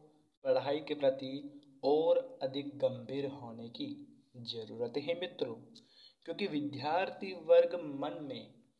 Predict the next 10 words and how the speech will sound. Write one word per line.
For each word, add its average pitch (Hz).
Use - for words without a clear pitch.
इस -
वक्त 165
वहम 160
पाले 117
हुए 110
हैं 107
कि -
बिना 160
पढ़ाई 143
किए, 117